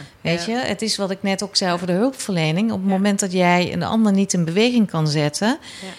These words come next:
Speaker 1: ja, dan is dat ook een stukje onvermogen van jezelf, hè? Dus
Speaker 2: Ja.
Speaker 1: dan is het ook interessant om naar openingen te gaan
Speaker 2: Ja.
Speaker 1: zoeken.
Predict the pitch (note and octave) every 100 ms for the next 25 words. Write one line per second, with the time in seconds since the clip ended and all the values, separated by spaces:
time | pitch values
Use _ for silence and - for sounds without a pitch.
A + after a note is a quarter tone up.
0 | - - G3+ G#3 G#3+ A3+ A3+ - B3 A3
1 | A#3+ - - B3 A#3 G#3+ F3+ E3+ F3+ F3+
2 | F3 F3+ C#4 B3+ D#3 - G3+ D#4+ A#3 -
3 | A3 G#3 - - B3+ A#3 - - E3+ F3
4 | - G3+ G3 F#3 - C4 D4+ D4 G#3+ D#3+
5 | D#3 F3 - D3+ D3+ D3 - F#3+